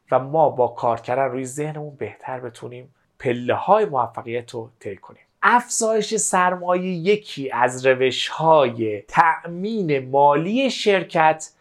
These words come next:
برای انجام کارهای توسعه‌ای خودش و رقابت با رقباه. پس یکی از راههایی که تأمین مالی می‌کنه شرکت‌ها. انواع افزایش سرمایه، ما چهار نوع افزایش سرمایه داریم.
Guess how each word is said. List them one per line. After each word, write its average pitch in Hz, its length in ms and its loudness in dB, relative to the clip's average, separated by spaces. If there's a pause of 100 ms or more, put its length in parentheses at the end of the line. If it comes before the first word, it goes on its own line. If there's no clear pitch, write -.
(440)
برای 214 920 4 (340)
انجام 143 520 4
کارهای 131 560 2
توسعه‌ای 131 800 -4
خودش 226 520 -2 (160)
و 262 260 6
رقابت 180 720 4
با 262 120 8
رقباه. 143 600 6 (520)
پس 196 400 0 (180)
یکی 185 200 -2
از 147 200 2
راههایی 160 320 4
که 165 160 -14 (240)
تأمین 135 400 2
مالی 135 380 4
می‌کنه 113 380 -6
شرکت‌ها. 113 640 -4 (100)
انواع 208 720 4
افزایش 214 800 0
سرمایه، 175 600 0
ما 190 180 -10
چهار 160 580 -4
نوع 180 260 -4
افزایش 110 440 -6
سرمایه 101 480 -8
داریم. 98 300 -20